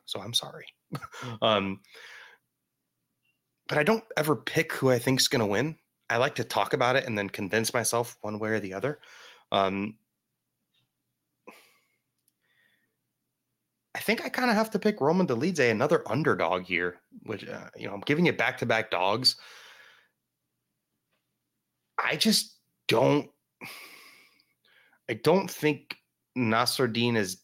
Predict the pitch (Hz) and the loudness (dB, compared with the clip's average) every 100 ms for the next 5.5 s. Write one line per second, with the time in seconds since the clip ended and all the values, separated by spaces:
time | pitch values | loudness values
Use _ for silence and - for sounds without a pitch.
0 | - 98 104 113 110 123 120 - 113 95 | -6 -2 0 0 2 0 2 0 -2 -2
1 | 92 104 - - - _ _ _ _ _ | -2 -2 -4 -14 -18 _ _ _ _ _
2 | - 104 117 104 - - 95 92 127 135 | -6 -4 -2 -2 -2 0 -2 0 0 -2
3 | 135 _ _ _ _ _ _ _ _ _ | -6 _ _ _ _ _ _ _ _ _
4 | - 117 151 113 135 - - - 147 104 | -8 0 0 2 2 0 -2 2 2 4
5 | 104 120 113 - - | 0 0 -4 -4 -6